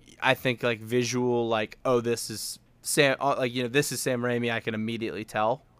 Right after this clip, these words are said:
from the way this camera is moving and, like, the way he frames it and the kind of action that's happening on the screen. I feel like it's one of the most individualistic styles,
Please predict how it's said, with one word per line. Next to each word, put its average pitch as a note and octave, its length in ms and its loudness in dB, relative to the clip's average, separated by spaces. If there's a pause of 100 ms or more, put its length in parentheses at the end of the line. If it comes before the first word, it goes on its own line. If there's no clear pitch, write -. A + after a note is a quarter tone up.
(500)
from B2+ 220 2
the A#2+ 100 2
way A#2+ 180 2
this A2+ 200 -2
camera A#2 400 -2
is B2+ 140 -4
moving D3 460 -2 (840)
and, A2+ 340 2
like, G#2+ 280 -4 (260)
the A#2+ 100 -2
way A#2+ 160 2
he A#2 120 -4
frames A#2+ 540 -4
it A#2+ 280 0 (100)
and A2 440 -8 (960)
the A#2+ 180 2
kind B2 260 0
of A2 80 -6
action A2+ 420 -2
that's G#2+ 140 -10
happening G#2 340 -6
on G2+ 60 -12
the G2 60 -14
screen. C3 260 -2
I A2 80 -2
feel A#2+ 160 -2
like A2 120 -4
it's A2 180 -6
one A#2+ 160 -2
of A2 120 -4
the A2+ 60 -6
most A2 300 -6
individualistic G#2 840 -8
styles, G2+ 760 -6